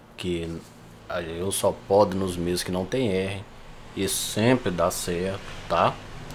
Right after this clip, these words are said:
Então a pimenta eu também faço da mesma forma. Eu, eu podo ela nos meses que não tem R,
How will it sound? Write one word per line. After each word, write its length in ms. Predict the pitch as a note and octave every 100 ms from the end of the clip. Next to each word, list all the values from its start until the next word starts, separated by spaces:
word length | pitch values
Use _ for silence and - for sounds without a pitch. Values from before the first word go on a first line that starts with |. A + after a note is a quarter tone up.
| - - - - - - - -
Então 480 | G#2+ G#2 - G2+ A2+
a 140 | B2+
pimenta 560 | A2+ - A2+ F#2+ G#2 G#2+
eu 40 |
também 280 | A#2+ A#2 A2+
faço 320 | A#2 A2 A2
da 100 | A#2+
mesma 320 | G#2+ A2 B2+ C#3
forma. 540 | - B2+ B2 F2+ - - - - - -
Eu, 160 | E2+ F2+ - - D#2+
eu 480 | F2 E2 D#2+ D#2 D#2 -
podo 380 | F2 G2+ F#2 F2
ela 220 | F2+ G#2
nos 200 | G#2 F#2
meses 280 | F2+ F#2+ -
que 80 |
não 120 | G2 G2+
tem 260 | B2+ C3+
R, 180 | F#2+ D#2